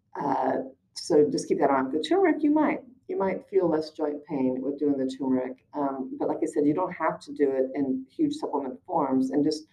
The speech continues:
you know, I would say Google and see what they recommend, because a lot of these studies with it take a whole bunch,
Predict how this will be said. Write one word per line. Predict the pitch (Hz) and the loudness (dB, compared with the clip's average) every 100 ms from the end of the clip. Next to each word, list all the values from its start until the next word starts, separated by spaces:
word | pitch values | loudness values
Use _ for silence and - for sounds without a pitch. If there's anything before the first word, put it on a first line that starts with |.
| - - _ _ - | -20 -20 _ _ 2
you | 170 | 2
know, | 147 | 4
I | 139 | 4
would | 156 151 | 4 4
say | - 147 139 | 4 4 4
Google | 147 196 233 | 2 2 2
and | 151 | 0
see | - 180 | 0 0
what | 170 170 170 | 0 -2 -2
they | 156 | 0
recommend, | 151 - 147 165 180 147 | 0 0 -4 -2 -2 -4
because | 147 175 170 - _ | -4 -6 -8 -12 _
a | 165 | 0
lot | 175 233 | 2 2
of | |
these | 247 208 - | 2 0 -2
studies | - 156 214 240 | 0 2 2 0
with | 262 | 0
it | 302 294 - _ _ _ _ | 0 -2 -8 _ _ _ _
take | - 214 - | -6 -4 -4
a | |
whole | - - 185 156 - | -6 -4 2 4 4
bunch, | 139 123 - - | 2 0 -6 -18